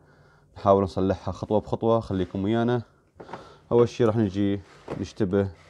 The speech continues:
بالشاحن، فخلينا نقيس الشاحن بهذا الشكل، والشاحن سليم ينطي ثمنتاش ونص فولت مثل ما تشوفون. للتأكد أكثر خلينا نربط شاحن آخر، هذا شاحن آخر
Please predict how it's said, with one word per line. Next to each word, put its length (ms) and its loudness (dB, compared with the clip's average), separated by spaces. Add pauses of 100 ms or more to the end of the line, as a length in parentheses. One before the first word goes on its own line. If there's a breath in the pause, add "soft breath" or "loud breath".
(600 soft breath)
بالشاحن، 500 2
فخلينا 400 -6
نقيس 360 -6
الشاحن 480 -4
بهذا 200 -2
الشكل، 460 -6 (1080)
والشاحن 440 2
سليم 460 0
ينطي 180 -4
ثمنتاش 520 -2
ونص 180 -8
فولت 220 -6
مثل 180 -10
ما 100 -4
تشوفون. 460 -4 (760 soft breath)
للتأكد 480 4
أكثر 280 2
خلينا 280 0
نربط 200 0
شاحن 380 -2
آخر، 460 -2 (3000)
هذا 180 4
شاحن 360 2
آخر 480 0